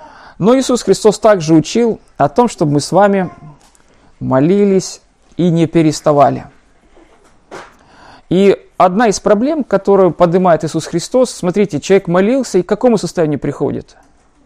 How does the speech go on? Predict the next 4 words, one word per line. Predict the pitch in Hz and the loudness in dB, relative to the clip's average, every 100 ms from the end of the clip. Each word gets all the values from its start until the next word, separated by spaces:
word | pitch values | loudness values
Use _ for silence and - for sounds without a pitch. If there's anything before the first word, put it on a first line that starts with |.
| _ _ _ _ _ _ | _ _ _ _ _ _
Уныние. | - 226 226 214 165 131 135 _ _ _ _ - - - - - _ _ _ _ _ _ | 0 4 6 4 2 -2 -8 _ _ _ _ -20 -20 -20 -20 -20 _ _ _ _ _ _
Уныние. | 208 185 156 135 - - _ _ - - _ - _ - - _ _ _ _ _ | 2 2 0 -2 -6 -12 _ _ -20 -20 _ -20 _ -20 -20 _ _ _ _ _
Состояние | - 175 - 180 196 196 185 165 | -4 -2 0 2 4 4 2 2
апатии, | 160 151 202 214 - 117 110 | 2 2 2 2 -2 -6 -6